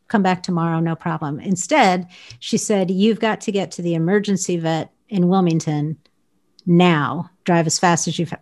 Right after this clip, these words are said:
possibly can." And I was like, "Whoa." So off we went. He spent the night in this emergency, um, vet place. But before they would take him, we had to sign something that said, "We understand that this is going to cost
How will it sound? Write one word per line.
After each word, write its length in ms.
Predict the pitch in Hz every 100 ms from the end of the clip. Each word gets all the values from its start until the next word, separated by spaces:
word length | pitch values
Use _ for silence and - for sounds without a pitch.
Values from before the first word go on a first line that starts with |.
| _
possibly 360 | 170 147 165 160
can." 340 | 165 156 254 156
And 80 | 156
I 40 |
was 140 | 156 147
like, 140 | 147
"Whoa." 360 | 240 240 190 165 - - -
So 300 | - 196 175 180
off 240 | 220 247
we 100 | 294
went. 320 | 226 180 180 -
He 140 | 185
spent 300 | - 214 214
the 60 | 220
night 460 | 208 202 196 - -
in 180 | 190
this 180 | 196 -
emergency, 1080 | - 196 180 185 175 - 180 170 170 160 - -
um, 420 | 214 160 151 175 170
vet 400 | 165 170 156 -
place. 380 | 175 160 - - 185
But 160 | 196
before 600 | 196 202 - 277 285 247
they 240 | 226 196 175
would 180 | 170 160
take 300 | 311 359 214
him, 360 | 147 147 175 - - - - - _ -
we 220 | 208 233
had 160 | 247 202
to 60 |
sign 320 | - 220 214
something 400 | 214 180 156 165 160
that 120 | -
said, 240 | 190 170
"We 160 | 170 180
understand 560 | 190 185 - 165 160
that 100 | 156
this 220 | 170 165 202
is 120 | 175
going 240 | 180 175
to 40 | 175
cost 600 | - 151 143 151 -